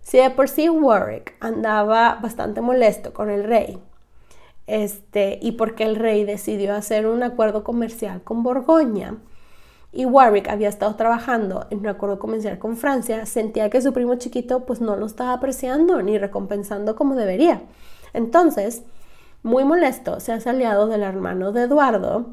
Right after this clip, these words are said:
quien era George, el duque de Clarence, eh, quien también estaba molesto con su hermano porque le había quitado poder según él,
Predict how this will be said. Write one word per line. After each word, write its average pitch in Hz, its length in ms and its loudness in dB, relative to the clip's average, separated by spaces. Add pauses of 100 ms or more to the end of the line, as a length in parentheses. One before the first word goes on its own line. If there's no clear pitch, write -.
quien 202 180 -6
era 185 340 -8
George, 196 580 2
el 202 180 -4
duque 185 240 -6
de 196 160 -6
Clarence, 247 640 0 (760)
eh, 214 300 0
quien 254 220 4
también 285 260 0
estaba 233 320 -2
molesto 233 380 0
con 240 120 2
su 233 60 0
hermano 247 560 2
porque 220 320 -4
le 185 120 -4
había 214 320 -4
quitado 302 420 0
poder 240 260 2
según 233 300 -2
él, - 280 -6